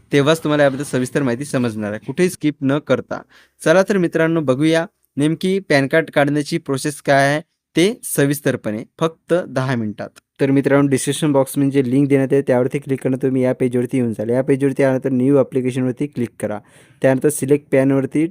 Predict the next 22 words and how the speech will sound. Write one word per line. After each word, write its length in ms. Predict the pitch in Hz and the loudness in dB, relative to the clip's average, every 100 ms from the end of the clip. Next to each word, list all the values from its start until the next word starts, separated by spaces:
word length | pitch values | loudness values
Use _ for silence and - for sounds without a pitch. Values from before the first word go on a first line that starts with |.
| - | -6
सि-, 180 | - 127 | -10 -4
पॅन 200 | 127 127 | 0 0
टाईप 220 | 131 135 139 | 0 -2 -2
सिलेक्ट 300 | - 131 - | -6 -6 -4
करून 220 | 127 127 | -2 -2
घ्या. 220 | 123 143 - _ _ _ | 0 -2 -2 _ _ _
न्यू 280 | 127 143 170 180 - | 2 4 4 0 2
पॅन 320 | 131 135 175 - _ | 2 2 -2 -8 _
इंडियन 340 | 131 131 123 117 | 0 2 2 0
जे 120 | 127 | 0
काही 100 | 143 | 0
पहिलं 260 | 131 127 | 2 2
ऑप्शन 340 | 131 - 147 135 | 2 2 -2 0
आहे, 100 | 147 | -2
तेच 440 | - 147 143 - - | -2 -4 -4 -10 -18
सिलेक्ट 420 | - 131 127 - | -8 -4 -4 -4
करा. 160 | 110 104 - - - _ - | -6 -8 -12 -20 -20 _ 0
त्यानंतर 440 | 139 147 143 156 | 2 2 2 2
सिलेक्ट 440 | 156 143 139 151 143 | 2 0 0 -2 -4
ॲप्लिकेशन 600 | 123 143 139 139 147 139 | -4 -2 -2 0 0 0
म्हणून 220 | 139 139 | 0 -2
तुम्ही 260 | 139 165 | -2 -4